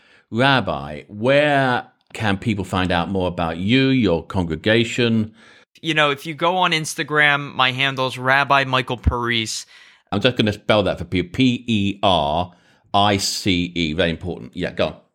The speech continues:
Speaker 2: Thank you. I'm starting to do a lot of public speaking. People can find me, contact me at Rabbi Parice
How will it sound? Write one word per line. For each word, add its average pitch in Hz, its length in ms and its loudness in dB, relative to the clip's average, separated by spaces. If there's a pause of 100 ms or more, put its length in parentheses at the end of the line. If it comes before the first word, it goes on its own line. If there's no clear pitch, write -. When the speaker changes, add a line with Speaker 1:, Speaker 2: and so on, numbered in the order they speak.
Speaker 2:
Thank 127 300 0
you. 113 200 -2 (420)
I'm 147 140 -2
starting 214 420 0
to 196 100 -8
do 156 420 -4 (140)
a 131 100 -2
lot 139 420 2
of 139 240 -4
public 135 400 -6
speaking. 165 600 -6 (120)
People 226 360 -2
can 143 280 -6 (160)
find 170 440 2
me, 160 160 -4
contact 151 720 0
me 139 360 -6 (280)
at 127 300 0 (640)
Rabbi 175 760 0 (120)
Parice 156 880 -6